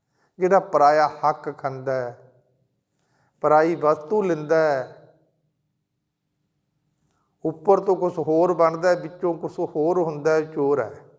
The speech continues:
ਕਹਿੰਦੇ ਜਿਹੜੇ ਚੋਰੀ ਕਰਦਾ ਚੰਗਾ ਕਿਸ ਤਰ੍ਹਾਂ ਹੋ ਸਕਦਾ?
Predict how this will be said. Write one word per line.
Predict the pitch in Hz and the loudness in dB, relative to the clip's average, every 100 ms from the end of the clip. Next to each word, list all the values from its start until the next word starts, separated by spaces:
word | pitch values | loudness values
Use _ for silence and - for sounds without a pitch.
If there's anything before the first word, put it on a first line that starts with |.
| _ _ _ _ _ _ _ _ _ _ _ _ _ _ _ _ _ _ _ _ | _ _ _ _ _ _ _ _ _ _ _ _ _ _ _ _ _ _ _ _
ਕਹਿੰਦੇ | 180 190 | -6 -2
ਜਿਹੜੇ | 196 196 | 0 -2
ਚੋਰੀ | 202 175 196 214 | 2 2 0 -2
ਕਰਦਾ | 196 175 185 190 | 0 0 0 -4
ਚੰਗਾ | 190 175 175 185 | -4 -4 0 0
ਕਿਸ | 185 185 | -2 -10
ਤਰ੍ਹਾਂ | - 180 | -4 -2
ਹੋ | 147 135 | -2 -4
ਸਕਦਾ? | - - 117 | -8 -20 -20